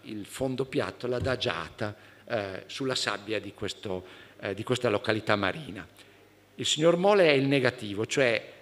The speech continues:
è un progetto di investigare la profondità del pianeta Terra, arrivando fino a seimila metri di profondità. Un carotaggio, eh. Anche l'immagine del carotaggio è un'altra immagine,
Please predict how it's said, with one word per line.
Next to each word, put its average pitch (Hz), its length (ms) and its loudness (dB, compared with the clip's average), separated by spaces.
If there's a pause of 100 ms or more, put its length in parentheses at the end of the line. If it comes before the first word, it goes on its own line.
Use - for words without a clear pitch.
è 151 120 0
un 143 160 4
progetto 147 560 8
di 123 120 -4
investigare 135 640 0
la 120 120 -2
profondità 131 800 -2 (260)
del 110 180 -8
pianeta 117 460 -2
Terra, 107 520 -2 (760)
arrivando 143 500 0
fino 175 240 -2
a 160 40 0
seimila 196 640 0 (300)
metri 143 260 0
di 117 140 -4
profondità. 92 580 -8 (440)
Un 143 180 -8
carotaggio, 98 920 -2 (220)
eh. 117 120 -4 (220)
Anche 139 240 0
l'immagine 139 360 2
del 127 80 -4
carotaggio 131 480 0
è - 20 -2
un'altra 127 400 -2
immagine, 123 580 0